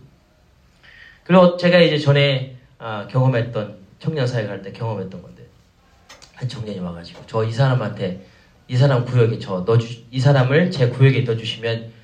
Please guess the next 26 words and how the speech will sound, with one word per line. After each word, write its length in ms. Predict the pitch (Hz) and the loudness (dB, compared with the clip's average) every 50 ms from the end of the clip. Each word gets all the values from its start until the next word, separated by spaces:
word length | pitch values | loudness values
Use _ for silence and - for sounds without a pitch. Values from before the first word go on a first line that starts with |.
| _ _ | _ _
저는 280 | - - 117 117 117 117 | -6 -2 0 0 0 0
교회를 320 | - - 120 117 113 107 | 2 4 6 6 6 6
나오지 300 | - 101 107 113 117 117 | 2 0 0 0 0 0
않겠습니다." 720 | - - - - 139 123 - - 131 117 107 - - - - - _ _ _ _ _ _ _ _ - | -2 -4 -8 -6 -6 -4 -4 -4 -6 -8 -8 -10 -12 -12 -16 -20 _ _ _ _ _ _ _ _ -6
라고 200 | - 123 139 180 | -2 2 4 4
말하는 360 | 180 156 135 135 160 160 156 | 6 6 6 6 6 6 4
친구들도 460 | 156 - - 180 180 175 147 131 113 - | 4 0 -2 0 0 2 2 2 0 0
있었습니다. 520 | - - 131 123 - 127 117 104 - - - - - _ _ _ _ _ _ _ _ _ _ _ _ _ _ _ _ _ _ _ _ _ - - _ _ _ _ _ - | 0 0 0 0 0 -2 -10 -10 -12 -16 -20 -20 -20 _ _ _ _ _ _ _ _ _ _ _ _ _ _ _ _ _ _ _ _ _ -20 -20 _ _ _ _ _ -10
자신은 640 | - 143 151 165 185 214 226 190 135 - - - - - _ _ - | -6 -2 0 2 4 4 4 2 0 -6 -10 -16 -20 -20 _ _ -6
그게 280 | - 143 143 156 160 | -2 2 6 6 6
세이프 340 | 156 - 202 220 - - - | 6 4 0 -4 -4 -6 -2
존이에요. 460 | - 131 123 117 113 101 90 - - - - - - - _ _ - | 4 6 6 6 4 2 -4 -6 -10 -16 -20 -20 -20 -20 _ _ 2
거기서 280 | - 175 202 202 196 | 4 4 6 6 6
나오고 320 | 175 165 143 165 185 190 202 | 6 8 8 6 6 6 2
싶지 220 | 208 - - - | -2 -4 -4 -6
않습니다. 500 | - - - - - 131 120 101 - - - - _ _ _ _ _ _ - | -6 -6 -8 -14 -14 -14 -14 -14 -16 -18 -20 -20 _ _ _ _ _ _ 0
보는 280 | 170 170 196 226 226 | 2 2 4 4 6
것만으로도 480 | 220 226 220 220 214 208 196 196 185 185 | 6 6 6 6 4 2 2 4 2 2
싫은데 760 | 180 - - 226 220 202 170 175 190 165 123 - - - - _ _ _ _ | 2 2 0 -2 -2 0 2 2 2 2 2 -2 -6 -14 -20 _ _ _ _
같은 420 | - - 185 180 - 247 240 214 - | -6 -4 -2 -2 2 2 0 2 4
번-, 200 | 160 170 170 - | 2 2 4 4
공간 340 | 139 156 160 160 180 180 160 | 2 2 4 6 4 4 4
안에서 380 | 139 135 131 123 117 131 120 | 2 -2 -4 -4 -4 -4 -2
얘기한다는 480 | 117 131 135 131 139 139 135 123 120 113 | -2 -2 0 0 0 0 0 -2 -4 -6
것 60 | 113 | -8
자체, 360 | - - 110 - - 104 - | -12 -16 -16 -14 -14 -16 -16